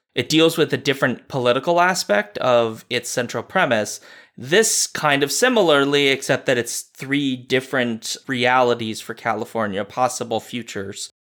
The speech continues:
And so it's interesting that that's something that he's sort of been doing in a lot of different ways throughout his career. And then he just was like, "Fuck it, I'm just gonna, like, write a book about, like, fucking cavemen,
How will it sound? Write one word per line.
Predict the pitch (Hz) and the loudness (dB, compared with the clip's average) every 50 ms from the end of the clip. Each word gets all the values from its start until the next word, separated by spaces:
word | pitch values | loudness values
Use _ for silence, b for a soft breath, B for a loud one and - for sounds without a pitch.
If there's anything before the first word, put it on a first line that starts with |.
| _ - | _ -6
And | - 131 120 | -6 -6 -2
so | - 147 139 131 127 127 123 120 117 - - _ _ | 2 4 6 6 6 6 6 4 2 0 -6 _ _
it's | - 147 135 - | -2 -2 0 0
interesting | 190 202 202 180 - 190 165 | -2 -2 -2 -2 -2 0 0
that | 147 135 - | 0 0 0
that's | - 143 151 147 - | 0 0 0 0 0
something | - 151 143 - 147 139 135 | -2 -2 0 -2 -2 0 0
that | 127 117 | 0 0
he's | 120 127 123 - | -2 -4 -6 -2
sort | - 139 131 127 | 0 0 2 2
of | 120 113 | 0 0
been | 117 117 113 | 0 -2 0
doing | 113 117 120 123 123 120 117 | 0 0 0 2 0 0 -2
in | 113 120 | -2 -2
a | 117 | 0
lot | 110 117 117 117 | 2 2 2 0
of | 107 | 0
different | - 117 113 - - - | -2 -4 -4 -4 -6 -4
ways | - 120 110 - | -4 -4 -4 -2
throughout | - 123 120 110 | -2 0 0 0
his | 110 117 107 - | -2 -4 -6 -6
career. | - - 135 170 185 175 | -6 -4 -2 0 0 0
And | - - 104 120 123 | 0 -2 -2 -2 0
then | 139 151 | 0 0
he | 147 131 | -2 -4
just | - 117 117 - - | -4 -6 -6 -6 -8
was | 123 110 - - | -10 -8 -4 0
like, | 107 101 104 95 B B B B B B B | 0 0 0 0 B B B B B B B
"Fuck | - - 202 190 185 - | -2 2 2 2 4 2
it, | 143 - - | 0 0 0
I'm | - 127 131 | -2 -2 -2
just | 135 135 - - | -2 -4 -4 -2
gonna, | 127 143 151 | 0 2 2
like, | 120 127 131 123 - | 4 2 2 0 -2
write | - 113 120 123 131 131 | -2 0 2 4 4 4
a | 127 | 2
book | 120 110 117 123 131 - | 0 0 0 0 0 -2
about, | - 117 110 - - 147 147 117 - - | -6 -10 -10 -2 0 2 2 2 0 0
like, | 120 127 117 113 110 - | 0 0 0 0 -2 -10
fucking | - - - 127 - - 139 139 | -10 -6 -6 -6 -6 -8 -10 -8
cavemen, | - - 165 175 165 139 123 113 101 98 110 110 | -4 0 0 0 0 0 -2 -2 -2 -2 -2 -6